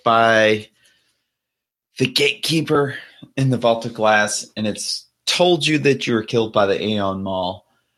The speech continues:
Um, it's a type of Vex all-range heaven wep-, heavy weaponry employed exclusively by Hydras. It functions like rapid-fire dual torch hammers and deals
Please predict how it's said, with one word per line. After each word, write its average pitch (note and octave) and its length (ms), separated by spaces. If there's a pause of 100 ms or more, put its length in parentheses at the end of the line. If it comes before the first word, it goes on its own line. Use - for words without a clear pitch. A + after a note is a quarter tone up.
(240)
Um, A2+ 420
it's B2+ 200
a C3 100
type D#3+ 320
of B2 220
Vex - 640
all-range A#2 880
heaven A#2 380
wep-, A2 320
heavy D#3 360
weaponry G#2 640 (340)
employed A#2 680
exclusively D3 960
by A#2 200
Hydras. G2 720 (320)
It - 240
functions C#3+ 640
like G2+ 260
rapid-fire G2+ 1000
dual B2 440
torch G#2 420
hammers F#2+ 640 (200)
and G2+ 200
deals F#2+ 540